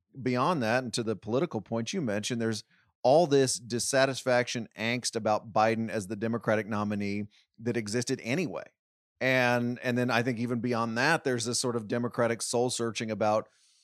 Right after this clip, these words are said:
what, if any, compromises should we make in our mission to defeat Donald Trump in November, right? You're saying, you know, we heard all the time, "The only thing that's important is beating Donald Trump,"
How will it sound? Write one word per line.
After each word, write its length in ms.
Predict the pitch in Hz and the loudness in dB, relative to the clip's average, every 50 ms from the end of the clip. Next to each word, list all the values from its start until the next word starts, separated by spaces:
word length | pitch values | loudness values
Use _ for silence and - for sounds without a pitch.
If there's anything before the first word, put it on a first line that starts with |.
| _ - | _ -16
what, 380 | - 101 107 123 131 135 135 - | -10 -4 0 2 2 2 2 0
if 240 | 127 131 123 110 - - - | -2 -4 -4 -4 -6 -10 -8
any, 300 | 117 123 123 131 131 117 | -4 -2 -2 0 -2 -2
compromises 920 | - - - 131 127 135 135 127 120 113 110 107 113 117 110 107 117 110 | -4 -6 -2 0 0 2 2 0 -2 0 0 0 0 0 0 -2 -4 -4
should 180 | - - 123 101 | -4 -4 -4 -6
we 180 | 104 117 117 | -6 -6 -6
make 340 | 107 107 107 110 117 117 - | -4 -4 -2 -2 -2 -4 -4
in 100 | 123 117 | -4 -4
our 120 | 107 107 107 | -2 -2 -2
mission 440 | 107 107 110 113 - - 120 110 107 | -2 -2 -2 -2 -2 -2 -4 -4 -6
to 120 | - 117 | -6 -6
defeat 400 | 110 101 117 - - 127 123 98 | -4 -4 -4 -4 -4 -4 -4 -2
Donald 300 | - 113 107 110 110 104 | 0 2 2 2 0 -2
Trump 200 | - 123 117 98 | -2 -4 -4 -4
in 60 | - | -4
November, 400 | 110 110 104 123 135 120 92 - - _ _ _ _ _ _ _ - | -4 -2 0 0 0 -2 -2 -8 -16 _ _ _ _ _ _ _ -12
right? 260 | 101 104 101 117 127 - _ _ _ - _ _ _ | -6 -4 -4 -4 -4 -6 _ _ _ -20 _ _ _
You're 80 | - 110 | -8 -4
saying, 360 | 110 - 120 113 117 110 117 | -2 0 0 -2 -2 -4 -6
you 80 | 120 110 | -6 -4
know, 120 | 101 101 | -4 -6
we 240 | 101 95 101 120 110 | -6 -6 -4 -2 0
heard 240 | 107 127 131 127 120 | 2 2 2 4 4
all 160 | 107 117 131 | 4 2 2
the 80 | 139 131 | 2 2
time, 260 | - 131 113 104 90 - - - - | 2 2 0 0 -4 -8 -18 -12 -6
"The 120 | 135 135 - - | -6 -6 -2 0
only 400 | 143 135 139 147 151 151 156 156 | 2 2 4 2 2 2 0 0
thing 240 | 131 - 139 131 131 | 0 0 -2 0 0
that's 160 | 131 123 - | -2 -2 -2
important 460 | 139 127 113 - 139 127 123 110 120 | -4 -6 -4 -2 -2 -2 -2 -2 -4
is 100 | 113 101 | -8 -8
beating 420 | 98 95 120 117 123 123 123 123 | -8 -6 -6 -4 -2 -2 -2 -2
Donald 340 | 113 120 110 113 110 110 110 | 0 0 0 0 -2 -4 -6
Trump," 260 | - - 110 85 - | -6 -6 -6 -6 -8